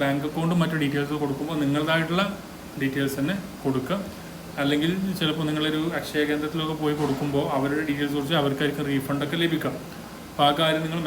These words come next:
മാക്സിമം ശ്രദ്ധിക്കുക. അപ്പോൾ ഇത്രയും ഡീറ്റെയിൽസ് തീർച്ചയായും ഈ അവസരങ്ങൾക്ക് ഉപയോഗപ്പെടുത്തുക. പ്ലസ് ടു ഉള്ളവർക്ക് അപ്ലൈ ചെയ്യാൻ പറ്റുന്ന നല്ലൊരു അവസരം തന്നെയാണ് റെയിൽവേയിൽ. അപ്പോൾ ഇതിൽ അപേക്ഷിക്കാനുള്ള ലിങ്കും മറ്റു കാര്യങ്ങളൊക്കെ താഴെ കൊടുക്കുന്നത്, അത് ചെക്ക് ചെയ്ത് നോക്കാം. മാക്സിമം ഫ്രണ്ട്സിലേക്ക്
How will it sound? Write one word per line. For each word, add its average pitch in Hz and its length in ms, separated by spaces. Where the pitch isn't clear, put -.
മാക്സിമം 143 420
ശ്രദ്ധിക്കുക. 127 440
അപ്പോൾ - 160
ഇത്രയും 220 300
ഡീറ്റെയിൽസ് 196 380
തീർച്ചയായും 185 420
ഈ 180 120
അവസരങ്ങൾക്ക് 170 520
ഉപയോഗപ്പെടുത്തുക. 147 680
പ്ലസ് 135 260
ടു 185 140
ഉള്ളവർക്ക് 156 400
അപ്ലൈ 147 320
ചെയ്യാൻ 143 180
പറ്റുന്ന 139 240
നല്ലൊരു 151 280
അവസരം 139 320
തന്നെയാണ് 135 320
റെയിൽവേയിൽ. 131 360
അപ്പോൾ - 380
ഇതിൽ 156 140
അപേക്ഷിക്കാനുള്ള 160 680
ലിങ്കും 147 260
മറ്റു 147 220
കാര്യങ്ങളൊക്കെ 139 480
താഴെ 131 280
കൊടുക്കുന്നത്, 131 380
അത് 135 340
ചെക്ക് - 200
ചെയ്ത് 135 160
നോക്കാം. 160 260
മാക്സിമം 139 320
ഫ്രണ്ട്സിലേക്ക് 147 480